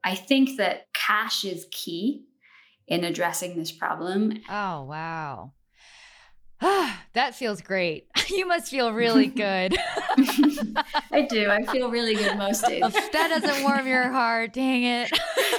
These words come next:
Speaker 1: <laughs>
Speaker 2: It's so incredible how both of you are using kind of your superpowers, um, together. I'm curious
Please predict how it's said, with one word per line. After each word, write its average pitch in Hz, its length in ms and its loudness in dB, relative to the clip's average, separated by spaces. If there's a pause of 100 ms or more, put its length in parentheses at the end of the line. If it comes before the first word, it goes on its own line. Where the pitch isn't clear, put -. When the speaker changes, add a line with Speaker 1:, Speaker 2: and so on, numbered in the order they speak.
(280)
Speaker 1:
<laughs> 220 1040 0
Speaker 2:
It's 233 240 -2
so 285 200 2
incredible 233 680 0
how 196 760 0
both 208 220 -2
of 190 120 -12
you 190 180 -4
are 175 100 -2
using 165 720 -8 (800)
kind 247 240 -2
of 453 80 -6
your 214 140 -2
superpowers, 190 1300 -2 (100)
um, 165 680 -2 (180)
together. 175 580 -2 (600)
I'm 226 240 -2
curious 233 1040 -2